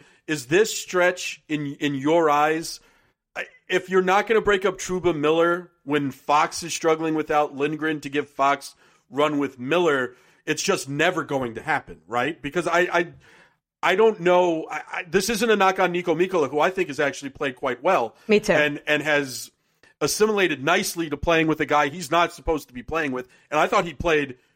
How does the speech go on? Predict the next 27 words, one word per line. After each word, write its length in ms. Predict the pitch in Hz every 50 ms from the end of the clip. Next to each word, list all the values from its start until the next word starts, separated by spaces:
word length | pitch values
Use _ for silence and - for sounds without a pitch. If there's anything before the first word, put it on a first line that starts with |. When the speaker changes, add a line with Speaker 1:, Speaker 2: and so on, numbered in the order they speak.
| _ -
Speaker 1:
maybe 260 | 139 147 175 185 190 170
his 160 | 180 165 120
best 400 | - - 147 151 165 160 - -
game 220 | 160 160 160 156
of 100 | 151 131
the 80 | 123 127
year 380 | 113 117 151 202 208 185 170
against 340 | 147 139 143 143 135 - -
the 60 | 143
Penguins 500 | 127 - 156 170 170 151 127 131 123 120
yesterday. 240 | 120 156 190 185 180
Speaker 2:
Yeah, 240 | 175 165 165 165 165 - - _ _ _ _ -
yeah. 220 | 170 165 151 160
Speaker 1:
But 100 | 151 156
if, 220 | 170 165 - _ _ -
if, 280 | 170 160 - _ _ _ _ _ _ _ _ _ _ _ _ _ -
if 220 | 180 175 - 143
you 200 | 147 156 185 220
see 380 | 214 - - - - 214 240 233
Fox 420 | - _ - 208 196 196 190 -
struggling 440 | - - 196 180 180 160 175 170 160
and 80 | 151 143
Lindgren's 440 | 147 165 170 160 165 165 151 131 135
not 180 | 156 156 151
in 60 | 143
the 80 | 139 127
lineup, 460 | 127 139 156 160 156 139 120 117 -